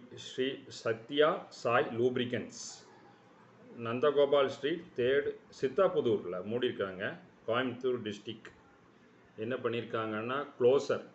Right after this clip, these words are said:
க்ளோசர் தான் பண்ணிருக்காங்க. என்ன ரீசன்னா, வாட்டர் ஆக்ட்,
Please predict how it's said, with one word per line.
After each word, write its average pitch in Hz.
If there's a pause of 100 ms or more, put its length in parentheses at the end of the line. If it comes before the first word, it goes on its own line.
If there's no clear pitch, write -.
(160)
க்ளோசர் 131
தான் 127
பண்ணிருக்காங்க. 98 (1300)
என்ன 117
ரீசன்னா, 120
வாட்டர் 113
ஆக்ட், -